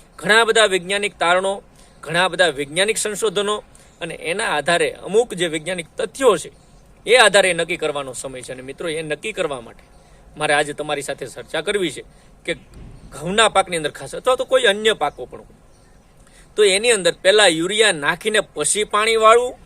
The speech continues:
કે પહેલાં પાણી આપી દે અને પછી યુરિયા નાખવું? એટલે પાણી પહેલાં યુરિયા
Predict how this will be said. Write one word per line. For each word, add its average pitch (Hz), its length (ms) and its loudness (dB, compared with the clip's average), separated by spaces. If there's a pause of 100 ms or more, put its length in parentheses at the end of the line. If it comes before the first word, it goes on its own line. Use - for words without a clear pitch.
(1120)
કે 233 80 8
પહેલાં 233 360 6 (160)
પાણી 247 280 2
આપી 240 420 2
દે 226 180 8
અને 175 200 -2
પછી 262 420 0
યુરિયા 175 280 0
નાખવું? 117 300 -16 (640)
એટલે 165 200 -2 (180)
પાણી 175 260 0
પહેલાં 180 360 2
યુરિયા 226 400 2